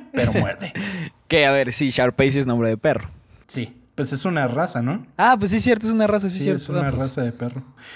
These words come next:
Speaker 1: Se cambiaron pocos detalles del guión original. Por primera y única vez en la carrera de Barzocchini, los ejecutivos dieron luz verde al primer borrador del guión. Sin embargo,
Speaker 2: Ok.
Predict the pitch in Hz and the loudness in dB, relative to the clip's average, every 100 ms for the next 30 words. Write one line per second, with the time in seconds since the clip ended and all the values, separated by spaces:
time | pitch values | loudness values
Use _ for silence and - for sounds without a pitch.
0 | - - - 196 202 202 254 277 254 254 | -20 -8 -4 0 2 2 2 2 0 2
1 | 240 180 190 196 208 165 143 151 160 139 | 2 2 0 0 0 0 0 0 0 0
2 | 147 151 170 170 - - - 175 - 175 | -2 -2 -4 -8 -20 -20 -4 -4 -2 -2
3 | 190 240 233 226 240 202 160 165 - 165 | 0 2 2 4 4 4 2 2 0 0
4 | 139 135 127 151 165 139 131 123 139 185 | 0 0 0 2 2 2 0 -2 -4 -4
5 | 147 131 131 - - 170 180 170 180 190 | -2 -2 -4 -12 -6 -2 -2 -2 -4 -2
6 | 202 233 208 196 202 185 190 233 180 180 | 0 2 2 0 0 2 2 2 0 -2
7 | 190 - 135 135 143 156 123 123 120 120 | -2 -2 0 0 2 0 0 2 2 0
8 | 127 139 180 180 - - - - - 170 | 0 0 -2 -2 -12 -20 -20 -8 -4 0
9 | 196 226 175 143 151 | 2 4 2 0 -4